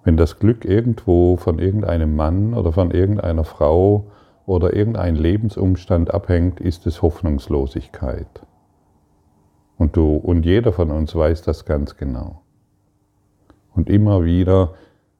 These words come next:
kreieren wir uns diese Hoffnungslosigkeit und glauben, ah ja, diese Frau, dieser Mann, dieser Job und so weiter, es hat mich nicht glücklich gemacht.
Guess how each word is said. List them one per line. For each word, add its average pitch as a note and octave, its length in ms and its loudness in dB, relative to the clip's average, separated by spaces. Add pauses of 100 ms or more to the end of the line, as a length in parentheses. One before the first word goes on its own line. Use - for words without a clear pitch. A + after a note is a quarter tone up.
(260)
kreieren F#2+ 520 2
wir F2 200 0
uns E2 340 -2
diese D#2 320 -2
Hoffnungslosigkeit C2 1400 -8 (560)
und - 180 -6
glauben, E2 440 2
ah D#2+ 280 -2
ja, C#2+ 360 -4 (640)
diese E2 240 2
Frau, D2+ 500 -2
dieser D#2+ 300 -2
Mann, D2+ 540 -2
dieser E2 360 -2
Job - 580 -4 (540)
und F2+ 300 0
so D#2 160 -2
weiter, D2+ 580 -2 (380)
es - 160 -6
hat - 160 0
mich D#2+ 160 0
nicht E2 240 -2
glücklich C#2 440 -6
gemacht. B1+ 340 -12